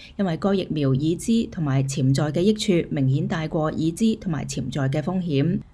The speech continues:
美國食品與藥物管理局嘅緊急使用授權而家將會啟動聯邦政府向全國六十四個州、領地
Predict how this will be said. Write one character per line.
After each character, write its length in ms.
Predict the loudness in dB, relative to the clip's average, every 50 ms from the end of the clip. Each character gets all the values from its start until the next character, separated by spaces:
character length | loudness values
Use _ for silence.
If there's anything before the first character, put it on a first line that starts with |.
| -2
美 60 | 2 2
國 60 | 2
食 120 | 2 0
品 280 | -2 -2 -4 2 4 4 6
與 220 | 6 4 2 2
藥 120 | 2 0 0
物 80 | -2 -2
管 180 | 0 2 4 4
理 80 | 4
局 80 | 4 2
嘅 180 | 0 -2 -2 -2
緊 180 | 0 -2 0 0
急 80 | -2 -2
使 240 | -2 -4 -2 -2 0
用 180 | 0 0 0
授 240 | 0 0 0 -2 -2 -2
權 240 | 0 2 2 2 2 2
而 120 | 0 2
家 260 | 2 4 4 4 4 4
將 220 | 2 2 2 2
會 140 | 2 2 0
啟 260 | -2 -4 -4 -2 -2
動 220 | 0 0 0 0
聯 160 | 0 2 2 2
邦 180 | 2 2 2
政 180 | 2 0 -2 -2
府 160 | -2 -4 -4
向 220 | -2 -2 -4 -4
全 400 | -4 -4 -4 -2 0 0 2 2
國 180 | 2 0 0 -2 -4
六 100 | -8 -8
十 120 | -6 -8 -6
四 160 | -4 -2 -2
個 100 | -2 -2
州、 300 | 0 2 2 2 2 0 -2
領 200 | -2 0 0 0
地 280 | 0 0 0 0 -2 -2